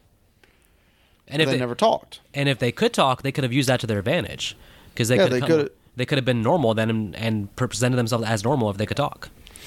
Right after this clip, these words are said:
Speaker 2: Right. So, Randy was our Jason, and then we get Jason Worm, violating his dead sister.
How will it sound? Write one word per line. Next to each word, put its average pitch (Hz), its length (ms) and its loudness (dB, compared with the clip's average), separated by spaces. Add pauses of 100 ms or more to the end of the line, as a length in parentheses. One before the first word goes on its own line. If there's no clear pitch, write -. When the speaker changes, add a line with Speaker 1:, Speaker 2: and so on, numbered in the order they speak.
(300)
Speaker 2:
Right. 180 320 2 (380)
So, 165 420 4 (1000)
Randy 202 360 4
was 151 220 4
our 120 340 4 (560)
Jason, 131 460 2
and 143 160 4
then 139 120 4
we 135 100 4
get 147 200 2
Jason 135 440 0
Worm, 120 400 4 (500)
violating 131 720 2
his 123 160 0
dead 117 260 2
sister. - 360 -2